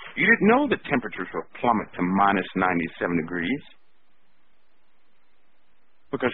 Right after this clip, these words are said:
right now, it's a hundred and one and you're in shorts, so you're gonna take a hike. You don't believe it's possible, right? You never would believe it was possible for it to go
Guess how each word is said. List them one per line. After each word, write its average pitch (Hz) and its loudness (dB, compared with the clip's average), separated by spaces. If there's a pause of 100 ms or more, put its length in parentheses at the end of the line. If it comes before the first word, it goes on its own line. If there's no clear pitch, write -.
right 117 2
now, 151 0 (220)
it's 117 -12
a 110 -2
hundred 120 0
and 139 -2
one 180 -2
and 101 0
you're 143 0
in 107 0 (120)
shorts, - -8
so 101 -6
you're 131 -10
gonna 87 -4
take 92 -4
a 98 -4
hike. 107 -4 (1080)
You 185 0
don't 208 6
believe 107 4
it's - -4
possible, - -4 (400)
right? 139 0 (240)
You 190 2 (240)
never 262 4
would 180 0
believe 135 2
it 117 0
was 98 -6
possible 104 0
for 120 -2
it 101 -2
to 90 -8
go 101 2